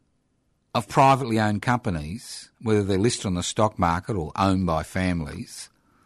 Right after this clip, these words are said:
maximising their profits at the expense of the people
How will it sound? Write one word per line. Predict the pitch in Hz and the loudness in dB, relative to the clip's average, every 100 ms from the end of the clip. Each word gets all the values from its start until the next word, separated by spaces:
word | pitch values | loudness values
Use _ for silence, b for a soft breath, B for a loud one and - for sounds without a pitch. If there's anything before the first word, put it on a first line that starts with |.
| _ _ _ _ _ _ _ _ _ _ _ _ _ _ _ _ _ _ _ _ _ - | _ _ _ _ _ _ _ _ _ _ _ _ _ _ _ _ _ _ _ _ _ 2
maximising | 147 143 - 127 123 120 123 | 4 4 4 6 6 4 0
their | 123 | 0
profits | - 151 123 - | 0 0 0 -4
at | 127 | 0
the | 120 | 0
expense | - - - - 220 117 82 - - - - _ _ _ _ _ _ _ _ _ _ _ _ _ _ - | 2 0 0 0 2 2 -2 -8 -10 -12 -16 _ _ _ _ _ _ _ _ _ _ _ _ _ _ -4
of | 135 | 0
the | 143 | 0
people | - 151 147 104 101 | 2 0 2 -2 -2